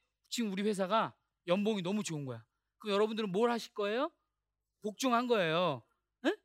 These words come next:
그래서 물 또 저한테 떠다 줬어요. 시간이 지났습니다. 여러분이 이제 과장님이 되셨어. 자, 신입사원이 왔어요.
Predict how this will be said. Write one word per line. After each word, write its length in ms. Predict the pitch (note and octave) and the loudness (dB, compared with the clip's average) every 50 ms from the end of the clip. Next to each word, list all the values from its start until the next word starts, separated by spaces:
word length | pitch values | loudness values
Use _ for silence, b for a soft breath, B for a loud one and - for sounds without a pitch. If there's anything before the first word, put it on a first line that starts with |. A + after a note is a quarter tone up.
| _ _ _ _ | _ _ _ _
그래서 180 | - - B3 B3 | -6 -2 -2 0
물 140 | G3 A3+ B3+ | 0 0 -2
또 120 | - C#4 B3 | 0 -2 -2
저한테 240 | - G#3+ A#3 - B3 | 0 0 -2 -2 -2
떠다 240 | A3 E4 F4 F4 D#4 | -2 0 0 0 0
줬어요. 540 | G#3 G#3 - - A3 G#3 G3+ A#3+ D#4 F4 - _ _ _ _ _ _ _ _ _ | 0 -4 -2 2 2 4 4 4 2 0 -2 _ _ _ _ _ _ _ _ _
시간이 380 | - - - B3 A#3 G#3+ G3+ E3 | -8 -8 -4 -4 -2 -4 -4 -6
지났습니다. 680 | - - D3 C3 - - C3+ A#2+ A2+ - - - _ _ _ _ _ _ _ _ _ _ _ _ _ - | -6 -6 -6 -6 -6 -8 -12 -14 -14 -16 -20 -20 _ _ _ _ _ _ _ _ _ _ _ _ _ 0
여러분이 380 | F3+ F#3 G3+ G3 G3 F#3+ F#3 F3+ | 0 0 0 0 -2 -4 -6 -6
이제 120 | D#3+ E3+ - | -6 -8 -4
과장님이 460 | - - A3 A#3+ A#3+ A#3 A3 G#3+ G#3 | -2 0 0 2 0 0 -2 -4 -4
되셨어. 420 | E3+ D#3 B2 C#3 B2+ - - C#3 - _ _ _ _ _ _ _ _ _ _ _ _ _ _ _ | -4 -4 -6 -8 -10 -10 -12 -14 -16 _ _ _ _ _ _ _ _ _ _ _ _ _ _ _
자, 160 | - F3+ D#3 B2+ | -2 -2 -2 -2
신입사원이 720 | - - E4 F4+ E4+ E4+ C4 - D#4+ D4+ C#4+ C4+ C4 B3 | -2 -4 -2 0 0 0 0 2 2 4 4 4 2 2
왔어요. 600 | A#3 F3+ D#3 - - F#3+ E3 D#3 D#3+ G3 C#4+ E4+ | 2 2 0 0 -2 -2 0 2 2 2 0 -2